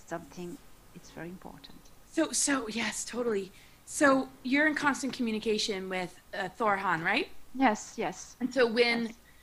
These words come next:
Speaker 2: you had, or somebody had brought up Val Thor, and he arranged to make contact, and it took a little while to have that contact happen, you know, what is sort of the last note that you've left on since you last communicated with either Val or,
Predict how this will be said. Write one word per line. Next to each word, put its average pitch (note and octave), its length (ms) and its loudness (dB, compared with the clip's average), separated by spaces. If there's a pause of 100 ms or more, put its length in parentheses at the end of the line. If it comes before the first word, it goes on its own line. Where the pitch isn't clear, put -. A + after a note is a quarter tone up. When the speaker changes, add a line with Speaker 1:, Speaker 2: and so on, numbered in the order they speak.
(260)
Speaker 2:
you A#3 240 -2
had, A3+ 140 6 (680)
or G#3 140 0
somebody A3 300 0
had F#3+ 140 0
brought G3+ 200 4
up F#3+ 240 -2
Val F#3+ 260 2
Thor, F#3 480 0 (460)
and F#3+ 120 -6
he A3 200 -2
arranged G3 680 -4 (100)
to G3 180 -8
make G3 200 -6
contact, G3+ 500 -2
and F3 100 -6
it - 20 -12
took A#3+ 140 -6
a A#3 40 -2
little G3 180 -2
while F3 320 2
to - 180 -10
have F#3+ 160 -2
that F#3 140 -4
contact G3 400 -6
happen, G3+ 400 -4 (420)
you A3+ 80 -2
know, A3 100 4 (100)
what B3 200 4
is C#4 100 -2
sort C#4 180 0
of A#3 80 -4
the A#3 100 0
last G#3 680 2 (680)
note A3 320 4 (320)
that G3 220 0
you've G3+ 280 -8
left A3+ 300 4
on F#3+ 180 0
since G3 360 -6
you G#3 100 -6
last G3+ 260 2
communicated G3+ 600 -4
with F3+ 160 -6
either F#3 220 -2
Val F3+ 460 4
or, A3+ 400 0